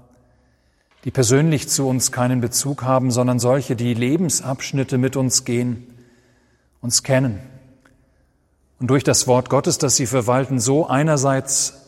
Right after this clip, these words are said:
ausreißen und einreißen helfen, zerstören und verderben, was nicht gut ist in unserem Leben, was böse ist und unbußfertig.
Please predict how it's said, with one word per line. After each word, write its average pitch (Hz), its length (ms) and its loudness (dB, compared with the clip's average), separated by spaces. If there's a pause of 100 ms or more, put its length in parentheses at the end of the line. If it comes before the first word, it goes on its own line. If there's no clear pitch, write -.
ausreißen 147 920 0
und 117 400 -6
einreißen 135 680 2
helfen, 135 500 -4 (1300)
zerstören 147 540 2
und 120 340 -2 (140)
verderben, 123 680 0
was 123 220 2
nicht - 260 -4
gut 135 240 -2
ist 175 220 0
in 147 100 0
unserem 135 360 2
Leben, 127 340 -2 (1200)
was - 160 -14
böse 135 380 2
ist - 260 0
und 117 200 -4
unbußfertig. 139 1080 -2